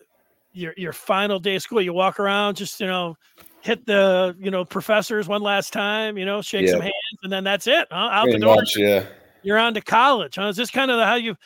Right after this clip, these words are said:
Speaker 1: how you have, uh, thought it was gonna happen for a couple years now, how the,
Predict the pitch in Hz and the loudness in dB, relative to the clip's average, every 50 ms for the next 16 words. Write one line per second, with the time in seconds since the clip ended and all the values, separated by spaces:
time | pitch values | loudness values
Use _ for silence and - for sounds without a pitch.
0 | _ _ _ - 214 220 226 220 220 214 214 202 202 190 165 190 190 190 185 165 | _ _ _ -2 0 0 2 2 0 0 0 0 0 0 -2 -2 -2 -2 -2 -4
1 | 135 170 185 180 175 175 170 170 165 190 - - - - 226 214 226 226 220 214 | -4 -6 -4 -4 -4 -4 -6 -8 -10 -12 -16 -10 -4 0 2 2 2 0 -2 -4
2 | 208 185 - 226 208 180 190 214 220 214 226 208 156 202 190 185 - 226 202 214 | -6 -6 -6 -6 -6 -4 -4 -4 -6 -6 -8 -8 -6 -6 -6 -4 -4 -4 -4 -4
3 | 196 196 208 226 247 196 254 226 226 247 247 196 190 185 185 190 190 180 156 | -4 -4 -4 -6 -6 -6 -4 -4 -4 -4 -4 -4 -2 -2 -2 -2 -4 -6 -6